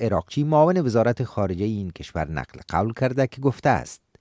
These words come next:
«امریکا می‌خواهد با دانشمندان اتمی ما مصاحبه کند، ما آن را نپذیرفته ایم.» دانشمندان اتمی ایران هم در داخل و هم در خارج از جمهوری اسلامی هدف تهدید قرار داشتند.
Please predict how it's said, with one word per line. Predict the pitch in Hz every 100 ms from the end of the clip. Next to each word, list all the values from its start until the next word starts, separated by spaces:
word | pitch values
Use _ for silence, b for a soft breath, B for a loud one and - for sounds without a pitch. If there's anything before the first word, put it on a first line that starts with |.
| _
«امریکا | - 139 147 - 185
می‌خواهد | 170 156 - 143 156
با | 139 127
دانشمندان | 104 98 85 92 87 104 123
اتمی | 117 92 - 90 104 110
ما | 110 117
مصاحبه | 113 - 123 123 151
کند، | 90 69 87
ما | 117
آن | 131 135 135
را | 143
نپذیرفته | 147 143 98 69 71 - 60
ایم.» | 58 - - _ 135
دانشمندان | 147 143 - 151 151 180
اتمی | 175 139 - 98
ایران | 82 82 117 147
هم | 104 165 180
در | 143
داخل | 87 78 73 69 60
و | 85
هم | 139 147
در | 131
خارج | - 92 120 131 -
از | 123 87
جمهوری | 92 87 78 76 71 67
اسلامی | - 78 71 110 143 98
هدف | 139 160 175 -
تهدید | 92 78 92 82 -
قرار | 117 139
داشتند. | 78 62 - - -